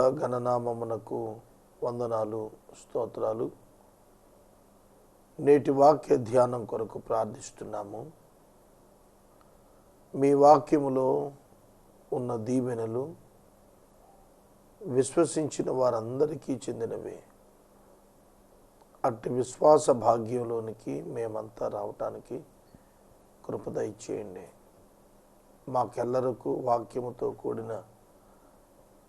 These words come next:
వాక్యము వలన వచ్చిన నిరీక్షణ అనుగ్రహించండి. ఆర్థికంగా కృప చూపండి స్వామి. ప్రార్థించగా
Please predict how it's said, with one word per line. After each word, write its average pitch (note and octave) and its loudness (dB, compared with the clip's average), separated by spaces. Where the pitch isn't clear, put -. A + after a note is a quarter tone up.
వాక్యము B2 0
వలన C#3+ 6
వచ్చిన G2 -12
నిరీక్షణ A#2+ -6
అనుగ్రహించండి. - -14
ఆర్థికంగా C#3 4
కృప B2+ -8
చూపండి B2+ -8
స్వామి. - -10
ప్రార్థించగా B2 0